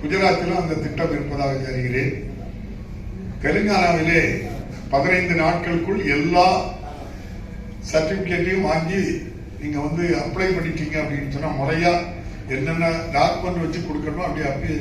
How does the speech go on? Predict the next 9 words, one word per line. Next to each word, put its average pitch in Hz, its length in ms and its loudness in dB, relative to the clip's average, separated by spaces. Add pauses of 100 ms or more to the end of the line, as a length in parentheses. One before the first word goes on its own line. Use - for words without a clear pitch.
(440)
நீங்க 143 220 -2
வந்து 139 180 0
அப்ளை - 320 0
பண்ணிட்டா 143 340 -2 (680)
பதினைந்து 190 540 2
நாட்களுக்குள் 170 680 2 (500)
அனுமதி 175 480 2
கிடைக்கவில்லை 147 600 0
என்றால் 139 300 2